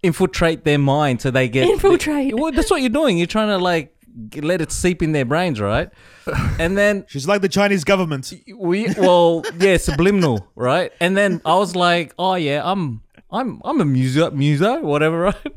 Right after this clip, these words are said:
Speaker 1: I realized I wasn't because all I listened to was pop. <laughs> I didn't realize <laughs> I was only listening to the top forty stuff 'cause she was dropping songs and I was like, "Who's this?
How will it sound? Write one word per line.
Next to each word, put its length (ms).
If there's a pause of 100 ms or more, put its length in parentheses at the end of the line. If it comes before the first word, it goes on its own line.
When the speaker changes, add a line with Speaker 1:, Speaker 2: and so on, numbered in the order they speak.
(320)
Speaker 1:
I 100
realized 380
I 60
wasn't 520
because 380
all 200
I 60
listened 360
to 80
was 140
pop. 380 (140)
<laughs> 120 (460)
I 60
didn't 220
realize 680
<laughs> 60
I 880
was 100
only 260
listening 260
to 60
the 100
top 300
forty 340
stuff 360
'cause 160
she 100
was 200
dropping 580
songs 300
and 80
I 20
was 100
like, 240 (200)
"Who's 200
this? 440